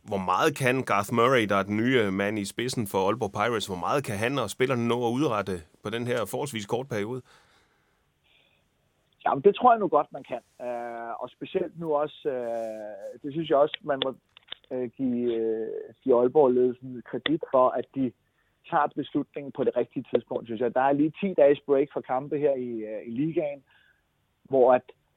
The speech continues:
Speaker 2: den nye træner, som jo så sådan set ikke er ny, altså han, han har jo været inde omkring... Øh,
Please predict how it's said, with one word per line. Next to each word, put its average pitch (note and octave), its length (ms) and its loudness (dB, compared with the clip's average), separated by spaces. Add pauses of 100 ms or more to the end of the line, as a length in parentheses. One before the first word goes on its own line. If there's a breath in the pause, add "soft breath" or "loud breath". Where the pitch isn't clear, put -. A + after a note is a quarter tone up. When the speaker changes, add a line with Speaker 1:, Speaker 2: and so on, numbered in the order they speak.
(140)
Speaker 2:
den B2+ 180 0
nye C#3+ 200 2
træner, C3 360 -2
som C3 180 -4
jo B2 60 2
så D3 100 4
sådan C#3+ 200 0
set C3+ 140 4
ikke D3 180 4
er C#3 80 2
ny, C#3 320 -6
altså A#2+ 180 -6
han, A#2 300 -4
han B2+ 100 -8
har B2+ 100 2
jo C3 40 0
været B2+ 180 0
inde C#3 140 -10
omkring... C3 300 -8 (180)
Øh, A2 240 -6